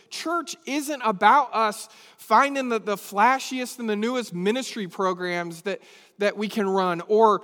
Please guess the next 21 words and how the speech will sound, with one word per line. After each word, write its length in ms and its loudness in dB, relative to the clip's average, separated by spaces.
or 100 4
figuring 500 -2
out 120 4
how 100 4
to 80 0
make 160 2
sure 160 -6
that 200 2
every 320 2
single 360 0
person 380 -2
in 100 0
this 220 -4
church 500 0
gets 200 -4
the 120 -4
exact 480 4
religious 440 -2
experience 600 -6
they 140 -2
want, 400 -2